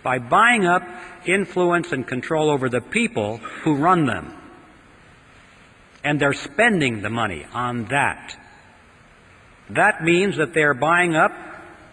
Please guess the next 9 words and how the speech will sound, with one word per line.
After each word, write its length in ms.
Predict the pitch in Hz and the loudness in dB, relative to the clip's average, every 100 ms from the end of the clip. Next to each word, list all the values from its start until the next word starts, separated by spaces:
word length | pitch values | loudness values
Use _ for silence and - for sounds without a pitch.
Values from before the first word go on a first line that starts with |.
| - | 0
politicians, 840 | 135 143 139 165 196 208 214 156 - - - - - - - | 2 2 2 0 0 -2 -4 -8 -14 -20 -20 -20 -20 -14 -4
political 420 | 151 160 156 135 | 0 2 0 -4
parties, 600 | - 139 151 202 180 - - - - - - - - | 0 0 2 0 -6 -14 -18 -20 -20 -20 -20 -20 -8
television 560 | - 165 160 160 143 139 | -2 2 4 2 2 0
networks, 640 | 139 - 180 208 - - - - - - - - | -2 -2 -4 -4 -8 -16 -20 -20 -20 -20 -20 -4
cable 340 | 180 160 147 | 0 2 0
networks, 680 | 131 120 147 185 - - - - - - - - | 0 -2 -2 -4 -4 -12 -16 -20 -20 -20 -20 -12
newspapers, 880 | 120 170 170 - 135 147 180 170 - - - - - | 0 2 2 0 -2 -2 -6 -6 -14 -20 -20 -20 -14
magazines, 920 | - 131 165 151 127 143 156 185 160 | -6 -2 0 0 0 0 0 -4 -8